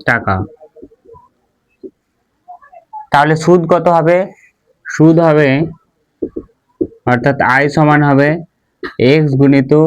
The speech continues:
আট by পঁচিশ, অর্থাৎ হচ্ছে এইট এক্স by পঁচিশ টাকা। এটা হবে সুদ।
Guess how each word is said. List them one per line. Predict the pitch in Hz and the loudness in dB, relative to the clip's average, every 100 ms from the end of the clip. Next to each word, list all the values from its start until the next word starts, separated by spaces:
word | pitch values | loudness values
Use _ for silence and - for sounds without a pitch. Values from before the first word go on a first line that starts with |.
| 165 | -2
আট | 131 123 135 | -4 -2 0
by | 135 139 - | 0 0 0
পঁচিশ, | 127 123 123 135 135 - | -2 0 0 0 -2 -12
অর্থাৎ | - 113 113 123 123 | -6 -4 -2 -2 -2
হচ্ছে | 123 - | -2 -2
এইট | 127 120 123 123 | -2 0 0 0
এক্স | 127 143 143 - - - | -2 -2 -4 -12 -16 -6
by | 107 113 120 | -2 0 0
পঁচিশ | 120 113 - 123 123 | -2 -2 0 -2 -2
টাকা। | 113 104 101 104 - - _ _ _ _ | -6 -4 -6 -6 -12 -20 _ _ _ _
এটা | - 120 127 | -4 -2 0
হবে | 120 135 | 0 -2
সুদ। | 135 117 101 | 0 0 0